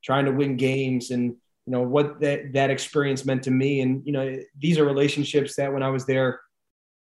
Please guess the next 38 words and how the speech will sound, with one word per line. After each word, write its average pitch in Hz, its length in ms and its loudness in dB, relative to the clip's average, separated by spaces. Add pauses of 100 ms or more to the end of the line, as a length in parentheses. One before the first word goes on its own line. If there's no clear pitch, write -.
(220)
fifteen 151 400 0
years 135 200 0
previous, 151 520 0
you 143 60 -2
know, 131 80 0
I, 139 280 -2
I 135 160 -2 (100)
kept - 500 -4 (240)
in 135 120 -2
touch 147 300 2
with, - 260 -8
you 135 80 -8
know, 127 120 -4
I, 127 260 -4
I 131 40 -4
kept 131 280 -8
in 131 80 -6
touch 135 240 -4
with 139 220 -2 (420)
the 127 80 -4
athletic 139 340 0
director, 127 340 -2
I 123 60 0
kept 127 260 -6
in 127 80 -4
touch 127 260 -4
with 127 220 -6
people 135 260 -4
around 127 640 0
the 135 60 -6
university 131 560 -2
when 127 160 0
the 131 60 0
Mount 131 300 -2
played, 135 460 -2 (400)
um, 117 460 -6 (320)
Buffalo, 131 720 2
uh, 127 160 -4